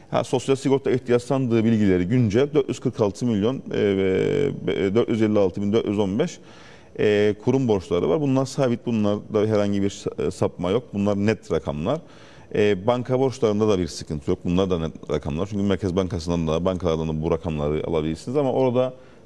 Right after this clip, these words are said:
Kıptek borçları ve diğer piyasa borçları noktasında maalesef noksanlıklar var. Personel kaynağı ve ekipman kaynağı noktasında da bilgi kirlilikleri var. Yani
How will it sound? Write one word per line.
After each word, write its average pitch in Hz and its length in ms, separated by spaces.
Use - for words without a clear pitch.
Kıptek - 380
borçları 85 460
ve 85 280
diğer 101 180
piyasa 110 360
borçları 85 400
noktasında 87 540
maalesef 113 560
noksanlıklar 95 600
var. 131 220
Personel 117 380
kaynağı 92 440
ve 95 280
ekipman 101 380
kaynağı 98 380
noktasında 95 500
da 87 180
bilgi 87 200
kirlilikleri 78 560
var. 71 140
Yani 82 280